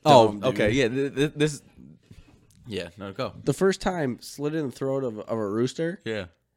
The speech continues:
Speaker 2: And there's a lot of, like, reflection on it.
Speaker 1: Really?
Speaker 2: It's like how precious this life is.
Speaker 1: Yeah.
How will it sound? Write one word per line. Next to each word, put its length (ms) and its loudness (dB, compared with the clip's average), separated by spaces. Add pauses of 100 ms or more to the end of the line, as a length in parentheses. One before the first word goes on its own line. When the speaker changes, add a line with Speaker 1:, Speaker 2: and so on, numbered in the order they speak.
(180)
Speaker 2:
And 140 0
there's 140 -2
a 40 0
lot 300 0
of, 60 0
like, 260 -4 (760)
reflection 680 -8
on 180 -18
it. 140 -20 (140)
Speaker 1:
Really? 260 -2
Speaker 2:
It's 140 2
like 260 -4 (280)
how 220 0
precious 640 -6
this 280 -8
life 300 -6
is. 380 -6 (120)
Speaker 1:
Yeah. 200 -6